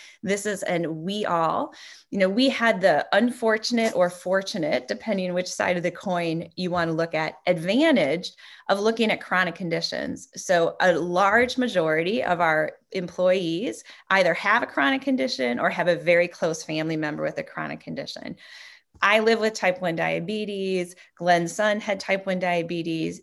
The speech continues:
Dave Engberg, our chief technology officers, his father had type one diabetes, was on dialysis. And so we had a very personal, connected experience. And that, um,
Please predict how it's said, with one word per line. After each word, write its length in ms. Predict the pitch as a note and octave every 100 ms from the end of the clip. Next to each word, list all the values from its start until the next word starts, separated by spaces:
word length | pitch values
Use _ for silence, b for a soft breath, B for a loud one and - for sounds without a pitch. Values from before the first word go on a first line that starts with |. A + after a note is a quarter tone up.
| F3
Dave 280 | F3+ E3+ E3+
Engberg, 560 | G3 G3+ F#3+ F#3+ F3+
our 100 | F3+
chief 280 | E3 - E3
technology 640 | - E3 E3 D#3+ D#3+ D#3+ D#3
officers, 680 | D#3 E3 D#3+ E3+ D#3+ E3 B B B _
his 260 | - F3+ E3
father 680 | - D#3 E3 F3+ G#3 G#3 G#3+
had 220 | G3 G3+
type 220 | F#3+ G3 G3
one 140 | G3
diabetes, 680 | F#3+ F#3 F3+ F#3 F#3 F3+ F3
was 160 | D#3+
on 240 | D3+ D#3 D#3
dialysis. 840 | D3+ D#3+ F3 F3+ F#3 F3 D#3+ E3
And 140 | F#3 F3
so 160 | F3+
we 140 | F3+ G3
had 280 | - A3 G#3+
a 140 | F3
very 480 | D#3+ F3 F#3+ G3+ F#3+
personal, 640 | F#3+ - F#3+ F#3 F#3 D#3+
connected 640 | D3+ - E3 D3+ D#3 E3
experience. 800 | C#3 - - D#3+ G3 D4 - - B B B B -
And 120 | F#3+
that, 220 | F#3+ F3 F3+
um, 340 | E3 D#3+